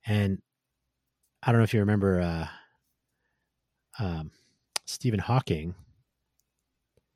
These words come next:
Intel spent a lot of research dollars developing a, an interpreter that could listen to him speaking when he was really losing his ability to speak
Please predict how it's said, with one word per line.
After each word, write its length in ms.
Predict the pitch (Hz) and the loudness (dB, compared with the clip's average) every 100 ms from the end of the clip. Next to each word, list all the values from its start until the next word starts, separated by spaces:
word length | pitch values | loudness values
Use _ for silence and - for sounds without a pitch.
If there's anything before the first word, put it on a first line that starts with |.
| _ _ _ _ _ | _ _ _ _ _
Intel 440 | 127 143 135 107 101 | -2 0 2 2 0
spent 360 | - 110 101 _ - | -2 -2 -2 _ -8
a 80 | 117 | -6
lot 320 | 95 110 113 | -2 0 2
of 140 | 104 92 | 0 -2
research 440 | 120 - 95 - | -4 -4 -6 -6
dollars 640 | 95 87 85 85 87 - - _ _ _ | -6 -6 -6 -6 -8 -12 -14 _ _ _
developing 720 | - 95 110 107 - 95 87 - _ _ _ _ _ _ - | -8 -4 -2 -2 -4 -6 -6 -12 _ _ _ _ _ _ -8
a, 300 | 101 90 90 _ - | -6 -4 -6 _ -12
an 180 | 104 90 | -6 -4
interpreter 640 | 87 - 175 131 95 90 | -4 -2 0 0 -2 -2
that 160 | 87 101 | -4 -6
could 180 | 98 127 | -4 -4
listen 240 | 123 120 | -2 -2
to 120 | 107 | -2
him 180 | 95 104 | -2 -2
speaking 460 | - 127 143 101 87 | -4 -6 -4 -4 -4
when 160 | 90 | -4
he 100 | 90 | -4
was 160 | 95 85 | -4 -4
really 300 | 90 101 95 | -2 0 0
losing 380 | 92 95 92 90 | -2 -4 -4 -4
his 200 | 90 85 | -4 -6
ability 320 | 85 92 90 | -4 -4 -4
to 100 | 82 | -6
speak 520 | - 101 92 - - | -8 -6 -6 -8 -20